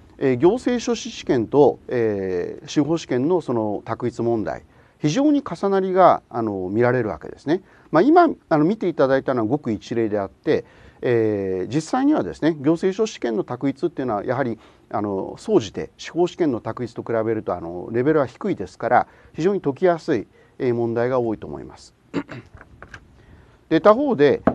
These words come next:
えー、予備試験経由の方は、えー、行政法の択一っていうのは、あの、しっかり択-、対策立てられてますので、えー、こんな問題簡単だなと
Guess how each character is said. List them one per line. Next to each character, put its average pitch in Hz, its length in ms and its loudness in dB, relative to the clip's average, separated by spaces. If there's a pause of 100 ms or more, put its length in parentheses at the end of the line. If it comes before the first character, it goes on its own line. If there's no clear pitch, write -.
(280)
え 113 440 4
ー、 175 40 6
予 170 60 10
備 233 100 6
試 - 120 -8
験 311 160 4
経 320 140 0
由 320 100 2
の 208 120 0
方 175 300 0
は、 185 300 4 (300)
え 101 460 -4
ー、 - 20 -10
行 143 120 2
政 156 280 2
法 156 80 0
の 143 80 -2
択 127 240 -6
一 135 200 -6
っ - 20 -6
て 175 120 -8
い 135 40 -2
う - 20 -2
の 101 120 -4
は、 98 120 -6
あ 107 40 -6
の、 92 240 -6
し - 80 -16
っ - 40 -20
か 113 100 -2
り 98 80 -4
択-、 113 480 -8
対 113 160 -6
策 - 160 -14
立 101 160 -16
て 117 80 -6
ら 110 100 -2
れ 101 80 -6
て 92 100 -14
ま 82 140 -14
す - 120 -16
の 101 120 -10
で、 117 240 2 (280)
え 117 140 0
ー、 - 20 0
こ 131 140 -6
ん 139 60 0
な 165 100 0
問 202 160 -4
題 190 120 -2
簡 165 220 -6
単 185 200 -4
だ 190 80 -2
な 196 160 -4
と - 220 -8